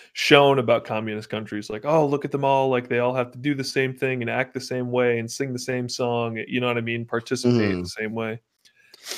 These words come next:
Speaker 1: It seems weird that we're so committed to it. I don't know.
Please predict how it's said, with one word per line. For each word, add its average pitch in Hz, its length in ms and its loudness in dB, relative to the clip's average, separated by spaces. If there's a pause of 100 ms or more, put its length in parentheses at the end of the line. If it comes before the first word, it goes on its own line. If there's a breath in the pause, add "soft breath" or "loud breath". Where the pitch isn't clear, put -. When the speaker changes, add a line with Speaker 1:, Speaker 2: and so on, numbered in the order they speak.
(160 loud breath)
Speaker 1:
It 123 100 2
seems 131 300 0
weird 113 200 2
that 110 100 -2
we're 110 100 -4
so 101 460 -6 (260)
committed 113 440 -4
to 98 160 -6
it. - 60 -8
I - 80 -6
don't 110 120 -6
know. 104 160 -6